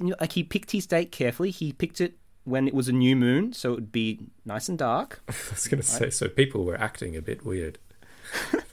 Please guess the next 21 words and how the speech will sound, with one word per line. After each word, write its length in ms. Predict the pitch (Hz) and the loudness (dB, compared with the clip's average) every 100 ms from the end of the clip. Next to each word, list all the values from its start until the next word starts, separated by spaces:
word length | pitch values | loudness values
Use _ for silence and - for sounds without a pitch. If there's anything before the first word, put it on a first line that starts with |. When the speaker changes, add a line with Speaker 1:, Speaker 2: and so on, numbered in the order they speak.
| - - - - - - | -14 2 2 2 -12 -4
Speaker 1:
No, 160 | 160 151 | 6 8
no, 180 | 139 127 | 8 4
a 40 | 127 | 2
new 280 | 127 156 156 | 6 6 8
moon, 240 | 127 101 | 6 4
not 160 | 120 117 | 2 4
a, 340 | 113 110 104 - | 4 4 0 0
not 160 | 120 | 0
a 20 | 120 | 0
full 220 | - 117 | -2 -2
moon. 220 | 92 - 90 | -2 -6 -4
Speaker 2:
Oh, 160 | 104 | -2
sorry. 340 | - 104 85 73 | 0 0 0 0
You 80 | 117 | 4
said 200 | - 117 | 6 6
pseudoscience. 640 | - 101 82 - 82 73 | 6 2 2 2 -2 -4
I 60 | - | -4
just 180 | 85 - | -6 -6
assumed. 320 | - - - - - - - | -10 -12 -18 -20 -20 -20 -4
Speaker 1:
Oh, 140 | - 98 | -2 -2
sorry. 220 | - | -6